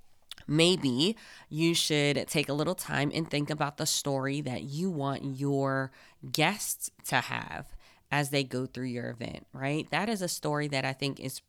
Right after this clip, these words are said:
pretty easy for people to, um, think through. And if you need support, that is something that we absolutely love guiding our clients through. Um, and that's from as they, um, book their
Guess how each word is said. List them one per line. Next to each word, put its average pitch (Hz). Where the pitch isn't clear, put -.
pretty 160
easy 135
for 131
people 123
to, 123
um, 127
think 180
through. 143
And -
if 147
you 175
need 147
support, -
that 139
is 135
something 139
that 135
we 139
absolutely 127
love 127
guiding 131
our 131
clients 127
through. 139
Um, 135
and 156
that's 165
from 147
as 135
they, 131
um, 127
book 170
their 160